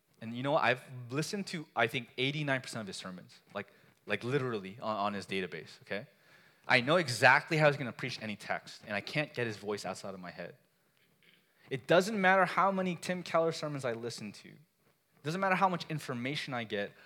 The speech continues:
until I res-, I, I have the space to allow that truth to work.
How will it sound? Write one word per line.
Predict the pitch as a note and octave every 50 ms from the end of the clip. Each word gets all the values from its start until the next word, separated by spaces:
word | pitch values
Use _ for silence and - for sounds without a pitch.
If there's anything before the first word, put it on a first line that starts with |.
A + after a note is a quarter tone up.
| - - -
until | A2 G#2+ - - - D3+ D3 G2
I | A2 A#2
res-, | A2 A2 A2+ G#2+ - - -
I, | A2+ A#2 A2+ -
I | G#2+ G#2+ G#2
have | F#2+ - A#2+ B2+ B2+ A#2+
the | - G#2+ G2+
space | - - - - - C#3+ D3 E3 F#3+ - -
to | - - C3
allow | A2 G#2+ A2 A#2 B2 B2+ B2+
that | A2 A2+ A2 G#2 -
truth | - - - - C3 C3+ C3+ - - - - - -
to | - - G#2+ F2+ -
work. | G2 G2+ F2+ F2 E2+ - - -